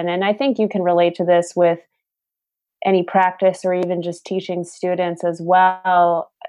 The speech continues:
about what we do as practitioners for clients post-injury or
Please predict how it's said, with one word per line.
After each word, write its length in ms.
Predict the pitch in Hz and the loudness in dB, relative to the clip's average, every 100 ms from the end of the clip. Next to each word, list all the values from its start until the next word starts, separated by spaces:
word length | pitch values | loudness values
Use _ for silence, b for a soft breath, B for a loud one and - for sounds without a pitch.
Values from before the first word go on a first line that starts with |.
| - 185 | -8 -6
about 720 | 180 _ 185 185 202 202 - _ _ _ _ _ _ _ _ | -6 _ 0 4 4 2 -2 _ _ _ _ _ _ _ _
what 200 | 180 196 | -4 -2
we 140 | 185 175 | 0 -2
do 300 | 170 170 165 | -4 -4 -4
as 260 | 160 - _ - | -8 -12 _ -8
practitioners 580 | 175 - 180 175 165 - | -8 -6 -12 -10 -12 -12
for 100 | 170 - | -18 -14
clients 460 | 170 170 160 - _ _ _ _ _ _ _ _ - - | -10 -8 -10 -14 _ _ _ _ _ _ _ _ -20 -4
post-injury 800 | 214 233 233 196 175 170 170 160 | 0 0 -2 -6 -4 -6 -6 -6
or 180 | - | -6